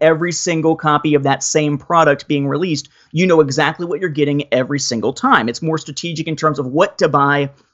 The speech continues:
rather than sheer luck of picking up booster packs and whatnot. And it seemed as though things had sort of quieted on that front, but they have,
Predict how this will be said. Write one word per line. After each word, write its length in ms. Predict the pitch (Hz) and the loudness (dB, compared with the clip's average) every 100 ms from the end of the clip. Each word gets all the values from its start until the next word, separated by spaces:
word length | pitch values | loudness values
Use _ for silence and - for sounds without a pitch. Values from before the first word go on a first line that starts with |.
| _ | _
rather 280 | 151 165 165 | 2 2 4
than 220 | 156 151 | 4 4
sheer 440 | 143 - 180 156 143 | 2 -6 -2 0 0
luck 420 | 143 147 143 - _ _ _ - | 2 2 0 -10 _ _ _ -2
of 180 | 147 - | -2 0
picking 260 | 151 139 | -2 0
up 160 | 135 127 | 0 0
booster 300 | 131 127 123 | -2 -2 -4
packs 280 | 117 104 - | -6 -8 -8
and 120 | 107 | -8
whatnot. 420 | 92 - 87 - - | -8 -4 -6 -4 -2
And 100 | 139 | -2
it 100 | - | -2
seemed 280 | 247 285 | -2 2
as 120 | 254 165 | 2 6
though 420 | 170 156 143 - _ _ _ _ | 6 6 4 -6 _ _ _ _
things 160 | 208 190 | 0 0
had 80 | |
sort 180 | - 220 | 0 0
of 80 | 156 | 0
quieted 540 | - 302 349 302 170 | -2 0 2 4 4
on 140 | 147 143 | 4 2
that 200 | 139 - | 0 -4
front, 360 | - 147 147 - | -2 0 0 -2
but 100 | 156 | 2
they 120 | 151 | 2
have, 440 | 143 202 226 220 | 2 -2 0 -2